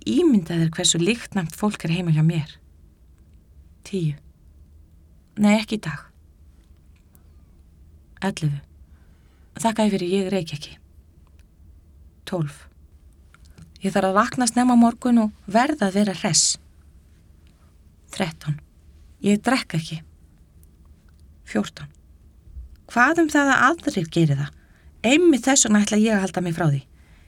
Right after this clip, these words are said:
Ég kann vel við að skera mig úr. Fimmtán. Brennivín? Nei, þakka þér fyrir. Mér finnst gos miklu betra.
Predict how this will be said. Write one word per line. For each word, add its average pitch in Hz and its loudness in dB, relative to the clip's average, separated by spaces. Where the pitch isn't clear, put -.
Ég 208 2
kann 214 6
vel 294 6
við 214 2
að 175 2
skera 208 0
mig 165 4
úr. 147 -4
Fimmtán. 165 -4
Brennivín? 190 2
Nei, 208 2
þakka 143 -6
þér 139 -8
fyrir. 135 -8
Mér 175 -2
finnst 185 -4
gos 214 0
miklu 233 0
betra. 165 -4